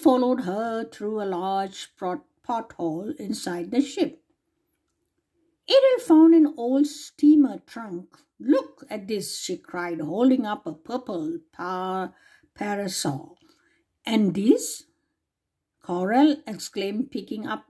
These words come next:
a fancy lampshade. "I wonder what it's for."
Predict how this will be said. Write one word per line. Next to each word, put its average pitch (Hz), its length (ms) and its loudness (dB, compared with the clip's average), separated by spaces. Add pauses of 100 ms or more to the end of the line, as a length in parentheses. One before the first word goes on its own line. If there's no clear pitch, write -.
a 220 100 -10
fancy 262 580 0
lampshade. 208 760 -6 (480)
"I 370 100 4
wonder 415 340 2
what - 320 -2 (160)
it's 262 240 -8
for." 170 440 -8